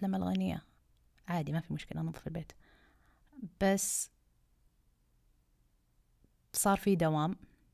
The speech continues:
ونوم محيوس وفي كورونا، فالوقت اللي فاضية فيه أهوجز بالع-، أهوجس،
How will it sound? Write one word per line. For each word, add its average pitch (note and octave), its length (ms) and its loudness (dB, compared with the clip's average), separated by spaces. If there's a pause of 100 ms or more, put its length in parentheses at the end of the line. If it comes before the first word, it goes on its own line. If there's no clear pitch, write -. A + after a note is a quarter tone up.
(360)
ونوم E3 300 2
محيوس D#3+ 600 -4 (1300)
وفي D#3 1160 -2 (1120)
كورونا، D#3 420 4 (120)
فالوقت E3+ 380 2
اللي D#3 120 2
فاضية D#3 300 2
فيه D#3+ 220 2
أهوجز D#3 340 2
بالع-، D3 280 -4 (320)
أهوجس، E3+ 500 6